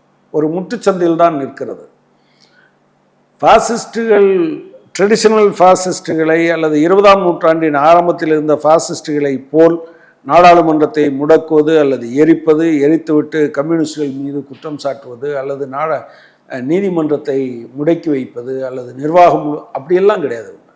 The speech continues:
அதுக்குள்ள இருந்தே வேலை பார்ப்பாங்க. எமர்ஜென்சி கான்ஸ்டிடியூஷனை சஸ்பெண்ட் பண்றது இல்ல, ஆனா கான்ஸ்டிடியூஷன்ல இருக்கக்கூடிய டெமோக்ரஸியும் எடுத்துருவோம்,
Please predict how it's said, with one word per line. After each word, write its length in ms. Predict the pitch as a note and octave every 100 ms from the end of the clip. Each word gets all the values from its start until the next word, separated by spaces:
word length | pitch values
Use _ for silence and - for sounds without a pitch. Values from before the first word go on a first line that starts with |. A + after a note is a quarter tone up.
| _ -
அதுக்குள்ள 380 | C#3+ E3 G3 G3+
இருந்தே 340 | D#3+ D#3+ F3
வேலை 220 | B2 A2+
பார்ப்பாங்க. 200 | - - - _ _ _ _ _ _ _ _ _ _ _ _ _ C3
எமர்ஜென்சி 920 | F3+ A#3 A#3+ A3+ - F3+ D3 - G3 C3+ F3 A3+ G#3+ A#2+ -
கான்ஸ்டிடியூஷனை 640 | D3+ A3 - A#3 A#3 F#3 F3 -
சஸ்பெண்ட் 380 | F#3 - B3 G#3
பண்றது 320 | D#3 B2+ G#2+
இல்ல, 200 | - - _ _ _ _
ஆனா 160 | E3+ G3+
கான்ஸ்டிடியூஷன்ல 840 | F#3 F#3+ A#3 - A3+ D#3+ G3 F3+
இருக்கக்கூடிய 580 | F3 E3 E3+ D#3 D#3 F3 A3
டெமோக்ரஸியும் 800 | D3+ D#3+ G3+ F#3+ F#3+ F#3 F#3+ G3
எடுத்துருவோம், 680 | D3+ D3+ D3 C3 B2+ C3